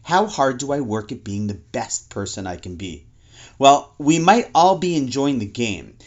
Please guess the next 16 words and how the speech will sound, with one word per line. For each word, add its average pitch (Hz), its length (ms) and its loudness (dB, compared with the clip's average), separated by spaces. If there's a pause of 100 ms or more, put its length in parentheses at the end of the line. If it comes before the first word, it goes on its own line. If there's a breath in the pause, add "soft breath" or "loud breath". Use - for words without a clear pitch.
(100)
and 123 140 0
I 143 60 2
think 208 200 0
we 196 60 -4
would 151 240 0
all 160 240 2
agree 143 280 -2
that 135 220 -6
our 165 220 2
lives 117 640 0
are 139 180 0
just 185 420 -2
as 160 300 -4
important 160 640 -6
to - 160 -8
us 175 420 -2